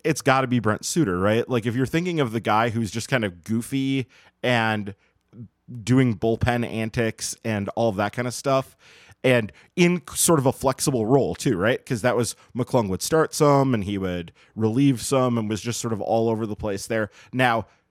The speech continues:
the difference, of course, is that Seth McClung came in and was just, like, airdropped onto the team and, uh,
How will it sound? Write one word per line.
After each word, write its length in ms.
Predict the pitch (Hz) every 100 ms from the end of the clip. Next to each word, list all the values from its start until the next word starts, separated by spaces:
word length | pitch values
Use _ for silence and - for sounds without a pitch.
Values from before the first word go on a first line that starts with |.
| _
the 160 | 104 107
difference, 340 | 131 135 117
of 100 | 113
course, 300 | - 110 110
is 120 | 107
that 180 | 92 101
Seth 200 | 117 104
McClung 420 | 113 - 113 107
came 280 | - 113 98
in 300 | 107 120 110 -
and 200 | 101 98
was 160 | 98
just, 240 | 104 92 101
like, 260 | 82 - _
airdropped 540 | 113 113 95 107 101 110
onto 160 | 104 92
the 120 | 92
team 420 | - 117 101 92 - _ _ _ 120
and, 600 | 110 101 95 90 - - _ _ _ _
uh, 300 | 113 104 82